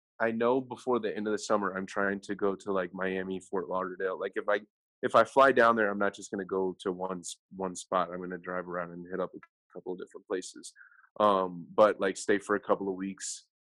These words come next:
And, like, I'm really trying to make it happen before the end of the summer, end of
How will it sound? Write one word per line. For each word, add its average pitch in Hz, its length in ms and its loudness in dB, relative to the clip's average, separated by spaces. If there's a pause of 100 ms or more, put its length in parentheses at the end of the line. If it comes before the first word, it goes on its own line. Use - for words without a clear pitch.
(200)
And, 92 340 -2
like, 90 240 -8
I'm 107 120 -2
really 113 200 2
trying 107 220 2
to 104 60 -2
make 98 180 -6
it 92 160 -6
happen 95 340 -2
before 87 320 -4
the 95 180 -4
end 95 120 -8
of 92 60 -8
the 90 60 -8
summer, 90 600 -4 (500)
end 95 220 0
of 90 340 2